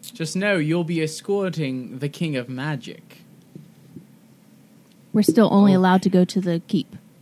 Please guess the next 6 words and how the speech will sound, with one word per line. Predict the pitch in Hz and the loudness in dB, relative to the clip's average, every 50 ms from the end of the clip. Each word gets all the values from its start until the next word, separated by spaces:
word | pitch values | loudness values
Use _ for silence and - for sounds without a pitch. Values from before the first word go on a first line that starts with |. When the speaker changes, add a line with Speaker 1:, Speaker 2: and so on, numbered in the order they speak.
| _ _ | _ _
Speaker 2:
Thank | - - - - - | -10 -10 -10 -10 -10
you. | - - 208 - _ - - - | -10 -10 -10 -12 _ -20 -16 -14
Speaker 3:
Okay. | 147 143 - - - 151 143 135 143 151 156 143 | -14 -14 -14 -12 -10 -8 -8 -8 -8 -10 -12 -14
Well, | 131 135 147 147 - - | -14 -14 -14 -14 -14 -12
uh, | - 113 117 117 - - - _ _ _ _ _ _ _ _ _ - - _ - - - - - - | -12 -10 -10 -10 -12 -14 -20 _ _ _ _ _ _ _ _ _ -20 -20 _ -20 -20 -20 -20 -16 -10
welcome | 233 160 - - 131 - - 151 147 147 143 139 | -8 -6 -6 -6 -6 -8 -10 -10 -10 -10 -12 -14